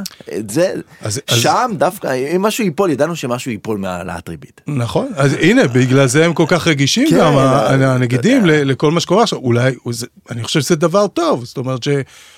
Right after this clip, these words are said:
Speaker 2: לא כמו, כמו שהיה בשנת אלפיים ושמונה, אה,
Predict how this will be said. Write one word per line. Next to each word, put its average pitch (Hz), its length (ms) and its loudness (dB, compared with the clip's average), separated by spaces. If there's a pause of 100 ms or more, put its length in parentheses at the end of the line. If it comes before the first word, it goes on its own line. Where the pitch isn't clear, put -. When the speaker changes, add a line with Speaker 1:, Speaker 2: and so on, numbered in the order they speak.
(140)
Speaker 2:
לא 135 200 2
כמו, 175 440 0
כמו 143 120 -2
שהיה 160 220 2
בשנת 151 320 -4
אלפיים 160 320 0
ושמונה, 175 440 0
אה, 156 220 -2